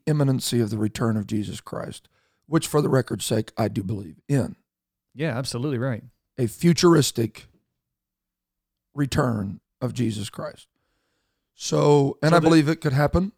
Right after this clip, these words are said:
Speaker 2: So this isn't heaven.
Speaker 1: <sighs> I hate to break it to you.
Speaker 2: I'm disappointed if
Speaker 1: Yeah,
Speaker 2: it is.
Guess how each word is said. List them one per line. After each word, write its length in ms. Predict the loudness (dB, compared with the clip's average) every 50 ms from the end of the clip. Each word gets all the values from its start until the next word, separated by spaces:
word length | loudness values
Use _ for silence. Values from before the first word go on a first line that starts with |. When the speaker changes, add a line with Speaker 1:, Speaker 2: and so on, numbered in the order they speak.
| _ _
Speaker 2:
So 160 | -4 0 2
this 180 | 4 4 4 2
isn't 200 | 2 2 2 2
heaven. 360 | 0 0 0 0 -2 -6 -8 -12 _ _ _ _ _ _ _ _ _ _ _
Speaker 1:
<sighs> 460 | _ _ _ _ _ _ _ _ -16
I 840 | -14 -14 -12 -10 -8 -6 -4 -2 -2 -2 -4 -4 -4 -6 -8 -10 -8 -6
hate 160 | -6 -6 -4 -2
to 60 | 2
break 240 | 4 6 6 6 6
it 120 | 4 4
to 160 | 4 4 4
you. 140 | 4 4 4 4 2 2 0 -2 -8 -20 _ _ _ _ _ _ _ -4
Speaker 2:
I'm 140 | 0 2 4
disappointed 680 | 4 4 4 4 2 -2 0 2 2 2 2 2 2 4
if 120 | 4 6
Speaker 1:
Yeah, 140 | 6 6 6
Speaker 2:
it 140 | 4 2 0
is. 280 | -4 -4 -2 0 0